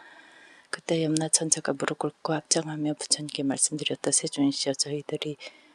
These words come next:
지금 부처님의 위실력과 지정보살의 힘을 받들어 이 도리천의 큰 법회에 오시-, 오게 된 것은 좋은 이익을 얻을 수 있기 때문입니다. 제가 궁금한 것이 있어 감히 세존께 여쭙나니 세존이시여, 저희를 위해 자비로서 말씀하여 주옵소서."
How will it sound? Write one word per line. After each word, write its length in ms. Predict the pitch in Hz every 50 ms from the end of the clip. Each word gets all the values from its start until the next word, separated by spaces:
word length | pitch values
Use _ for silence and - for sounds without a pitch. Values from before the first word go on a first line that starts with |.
| _ _ _
지금 260 | - - 170 165 156 156
부처님의 460 | - - - 160 160 156 151 151 147
위실력과 480 | 139 - - - - 147 143 - -
지정보살의 1200 | 143 - - 151 151 147 147 139 139 139 - - 147 147 151 151 151 147 - 180 165 - - 151 143
힘을 300 | - - 175 175 160 147
받들어 420 | - - - _ - - - -
이 80 | 135 143
도리천의 540 | - - 143 - 147 - - - 151 147 -
큰 160 | - 180 180
법회에 380 | 170 156 143 - - 143 139 135
오시-, 460 | 135 135 135 131 - - - 139 135 _ -
오게 300 | - 147 147 - 147 147
된 180 | 139 - 147 143
것은 320 | 139 135 131 - - -
좋은 320 | - - - 143 143 143 139
이익을 300 | 135 135 135 - 139 135
얻을 240 | 127 127 - 131 -
수 180 | - - -
있기 140 | - - -
때문입니다. 800 | _ - 165 165 170 165 160 147 135 131 135 131 - 135 131 - _ - - - - - _ -
제가 240 | - - - 156 156
궁금한 580 | - - - 165 156 - 160 160 160 156 156
것이 240 | 151 147 139 - -
있어 200 | 147 - - 143
감히 280 | - - - 135 143 143
세존께 480 | - - 143 - - 151 151 - 147
여쭙나니 640 | 139 139 - - - - 147 143 143 139 139 139 139
세존이시여, 680 | - - 160 - - 156 147 143 147 - - - - -
저희를 440 | - - - 147 147 - - - 139
위해 320 | 139 139 147 151 160 156
자비로서 680 | - - - 139 - - - 143 - - - - 147 143
말씀하여 520 | - 139 139 - - 147 147 139 143 - -
주옵소서." 720 | - - - - - - - - 202 - - - -